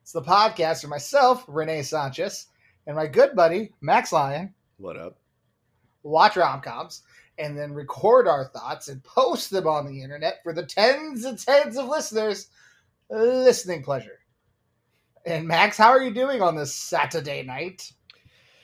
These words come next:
Speaker 2: I'm good. I'm sitting here with my pitcher of, uh, Moscow Mules again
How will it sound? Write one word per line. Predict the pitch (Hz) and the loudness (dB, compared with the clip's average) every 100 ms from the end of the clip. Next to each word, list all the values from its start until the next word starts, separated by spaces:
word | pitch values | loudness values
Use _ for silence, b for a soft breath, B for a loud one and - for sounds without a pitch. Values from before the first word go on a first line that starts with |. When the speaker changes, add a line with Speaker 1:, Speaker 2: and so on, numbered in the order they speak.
| b b | b b
Speaker 2:
I'm | 147 | 0
good. | 151 277 247 | 8 8 6
I'm | - _ _ - | -6 _ _ -8
sitting | - 170 | -4 -2
here | 151 160 | 2 2
with | 160 | 2
my | 160 | -2
pitcher | 139 147 139 151 143 | -2 -4 0 2 2
of, | 139 139 | 0 -2
uh, | 139 135 131 131 | 0 2 2 0
Moscow | 127 131 135 135 | -2 -4 -2 -4
Mules | 127 117 110 | -2 -6 -6
again | 107 113 170 | -6 -6 -8